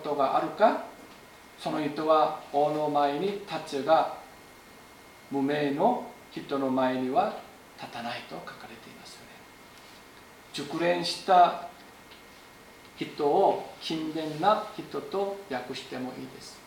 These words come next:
まあ、韓国語では勤勉な人と訳されています。勤勉な人は王の前に立つことができ、王に仕えるもの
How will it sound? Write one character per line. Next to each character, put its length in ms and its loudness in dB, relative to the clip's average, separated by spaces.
ま 100 -4
あ、 20 -2
韓 240 0
国 140 -4
語 100 -6
で 80 -4
は 260 2
勤 220 -8
勉 160 -6
な 80 -8
人 180 -14
と 100 -12
訳 120 -6
さ 100 -16
れ 80 -16
て 140 -18
い 40 -20
ま 160 -20
す。 160 -20
勤 240 -2
勉 200 0
な 100 2
人 260 -4
は 300 2
王 180 2
の 140 0
前 260 -2
に 260 -6
立 300 -10
つ 80 -14
こ 80 -12
と 160 -14
が 180 -8
で 100 -8
き、 280 -10
王 140 0
に 180 -2
仕 120 -6
え 340 -6
る 80 -8
も 160 -8
の 60 -12